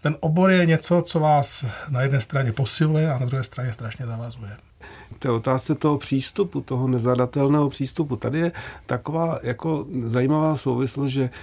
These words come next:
Speaker 2: když se řekne uměnovědy, tak to není jenom jako věda, ale ono to má i co dělat s uměním. A není náhodou, že řada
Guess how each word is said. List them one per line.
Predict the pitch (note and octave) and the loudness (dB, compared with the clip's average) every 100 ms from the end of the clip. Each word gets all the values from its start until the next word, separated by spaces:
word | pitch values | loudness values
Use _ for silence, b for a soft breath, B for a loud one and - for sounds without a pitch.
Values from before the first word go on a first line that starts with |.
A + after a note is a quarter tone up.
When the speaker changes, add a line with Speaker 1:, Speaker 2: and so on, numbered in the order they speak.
| B | B
Speaker 2:
když | G2 | -8
se | - G#2+ | -2 -2
řekne | A#2+ D3 A#2+ | 0 0 0
uměnovědy, | G#2+ C3 D#3+ D3+ A2 G2+ G2+ | 2 2 4 4 2 0 -2
tak | G#2 G2+ | -4 -6
to | - | -2
není | A#2+ A#2+ C#3+ | 0 0 -2
jenom | C#3+ C3+ | -2 -2
jako | C3 - D3+ | -2 -4 -2
věda, | A#2 F#2+ F2 - B B | 0 -2 -4 -8 B B
ale | - | 0
ono | G#2 A2+ | 2 2
to | B2 D3 | 0 2
má | C#3+ C3 | 0 0
i | B2+ | -6
co | - | -6
dělat | C3 C3+ C3+ | -2 -2 -2
s | - | -2
uměním. | A#2 B2+ B2 G2+ F#2 | 2 2 2 0 -2
A | F#2+ | 0
není | A2+ D3 G3 | 2 4 4
náhodou, | E3+ B2 B2 A2 G2 F#2+ - B B - | 2 0 0 2 0 -2 -10 B B -4
že | G#2+ A#2+ G#2+ B B | 0 2 0 B B
řada | - G#2 A2+ D3+ E3 D#3+ | -4 -2 -2 -2 -2 -2